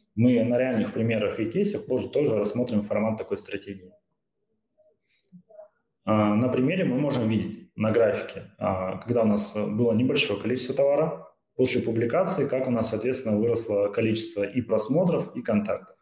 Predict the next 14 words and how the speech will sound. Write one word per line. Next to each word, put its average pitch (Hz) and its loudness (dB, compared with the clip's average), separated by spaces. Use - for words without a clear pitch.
На 123 4
втором 123 4
примере, 160 0
второй 135 0
вид 123 0
стратегии, 120 -2
которая 113 0
работает 117 2
на 110 2
Авито, 110 0
когда 120 0
у 131 4
нас 120 0
есть - -6